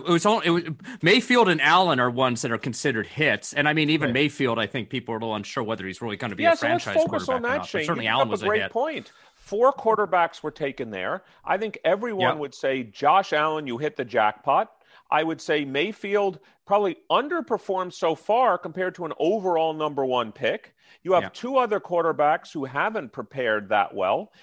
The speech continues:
Speaker 3: And yeah, and as our producer Matt Datz has pointed out, a lot of people might argue the best quarterback in that draft, Adi, was the person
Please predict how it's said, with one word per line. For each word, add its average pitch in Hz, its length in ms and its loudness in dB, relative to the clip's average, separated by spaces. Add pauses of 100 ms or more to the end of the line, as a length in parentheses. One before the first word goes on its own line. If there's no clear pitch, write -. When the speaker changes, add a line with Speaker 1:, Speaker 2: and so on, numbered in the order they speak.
(140)
Speaker 3:
And 160 160 -4
yeah, 226 180 -2
and 120 80 0
as 127 160 4
our 143 140 6
producer 160 400 -2
Matt 147 300 0
Datz 196 240 2
has 165 100 -16
pointed 151 260 -6
out, 175 140 2
a 151 40 -6
lot 175 180 2
of - 80 -10
people 208 180 -8
might 156 180 -2
argue 160 240 -2
the 160 100 -2
best 170 300 2
quarterback 156 480 0
in 156 80 -12
that 143 180 -4
draft, 143 440 0
Adi, 160 260 2
was 175 280 -8
the 165 80 -10
person 190 360 -6